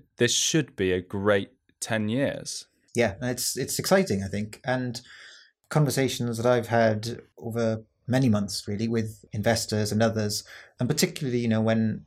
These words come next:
Speaker 2: some of the articles I've done recently looking forward to the next twelve months and beyond,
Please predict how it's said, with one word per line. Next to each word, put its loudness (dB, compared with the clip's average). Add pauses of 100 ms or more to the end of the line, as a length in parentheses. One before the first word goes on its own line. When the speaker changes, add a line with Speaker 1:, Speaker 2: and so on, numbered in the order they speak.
Speaker 2:
some -2
of 2
the 2
articles -2
I've 0
done 2
recently 0
looking 0
forward 2
to -10
the 0
next -2
twelve 0
months -2
and -2
beyond, 0